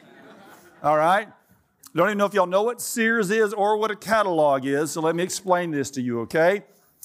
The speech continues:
There would be a day where you were just going about your normal life,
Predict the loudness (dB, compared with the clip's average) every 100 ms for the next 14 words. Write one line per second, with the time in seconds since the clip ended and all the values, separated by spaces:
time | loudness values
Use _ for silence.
0 | -20 _ _ 2 4 4 0 -2 0 0
1 | 0 2 4 4 0 0 0 0 0 2
2 | 0 -2 0 2 2 0 0 2 2 -2
3 | -4 -4 0 0 2 2 2 4 4 2
4 | -2 -6 -12